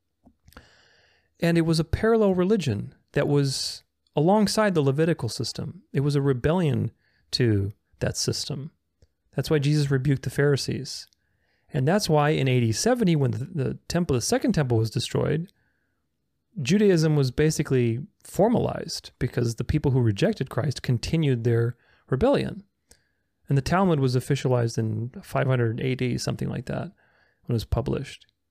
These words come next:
So Judaism is younger than Christianity. It's an offshoot. It's a counterfeit. It's a rebellion. So do not marry Judeo with Christian. There's no such thing. But if you're a Zionist and you're trying to warm up to the Christians,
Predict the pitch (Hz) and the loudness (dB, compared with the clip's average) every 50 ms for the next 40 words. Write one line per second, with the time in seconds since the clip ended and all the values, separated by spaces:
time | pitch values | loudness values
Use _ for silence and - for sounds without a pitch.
0 | _ _ _ _ - - 185 170 165 151 - 285 320 339 320 285 226 - 208 180 | _ _ _ _ -4 0 0 0 0 2 2 4 4 4 4 4 2 2 0 0
1 | - 156 147 131 127 143 170 202 202 175 143 139 131 - - 127 - - - 120 | 2 0 0 2 2 0 2 2 2 2 2 2 2 0 0 -2 0 0 0 0
2 | 110 104 104 110 131 147 - - 139 - - - 165 202 214 - - - - 135 | 0 0 0 0 -2 -2 -2 -4 -6 -6 -4 0 0 0 0 0 -2 -2 0 0
3 | 160 - - - - - _ _ _ _ _ _ _ _ _ _ _ _ _ _ | 0 0 -2 -8 -16 -16 _ _ _ _ _ _ _ _ _ _ _ _ _ _
4 | _ - - 135 - - 175 185 175 147 - - 143 - 160 - - 165 180 180 | _ -8 -8 -6 -2 -2 0 2 0 0 0 0 -2 -2 -2 -4 -2 -2 -2 0
5 | 185 226 - - 131 127 127 - 165 - - 185 175 214 220 214 233 254 262 254 | 2 2 2 2 0 -2 -2 -4 -4 -2 -2 0 0 0 2 2 2 2 2 0
6 | - - - 165 170 190 233 262 247 202 160 147 147 151 156 - _ _ _ _ | -2 -2 -2 0 2 2 4 4 4 4 2 2 0 0 -4 -8 _ _ _ _
7 | _ - 147 156 151 156 185 208 175 139 127 131 135 170 170 156 135 - - - | _ 0 0 2 2 4 4 4 4 4 4 2 2 0 0 -2 -4 -2 -2 -4
8 | 220 - - - 135 - 143 156 - _ _ _ _ _ - 196 190 185 214 226 | -4 -4 -4 -6 -6 -6 -8 -10 -14 _ _ _ _ _ -10 -6 -2 0 0 0
9 | 208 - 220 202 - - 240 226 170 147 - _ _ _ _ _ _ _ - - | 2 0 -2 -4 -2 -2 -2 0 0 -2 -4 _ _ _ _ _ _ _ -20 -20
10 | - - - 220 226 226 220 208 - 208 208 190 180 165 151 147 175 226 285 320 | -18 -2 0 2 4 4 4 4 2 2 4 4 4 4 4 4 2 2 2 2
11 | 285 214 208 262 277 - - 160 151 156 160 151 - - 175 175 180 180 170 - | 2 2 2 2 0 -2 -4 -2 0 0 0 0 0 0 0 2 2 2 2 2
12 | 170 165 170 165 151 143 147 160 175 180 180 180 185 - - - 165 151 147 - | 2 2 2 2 2 2 4 4 4 4 4 2 0 -2 -2 -2 -2 0 0 0
13 | - 202 247 226 - - 147 131 139 165 202 202 - - - - | 0 0 0 0 -2 -2 0 0 2 2 0 0 -2 -6 -10 -12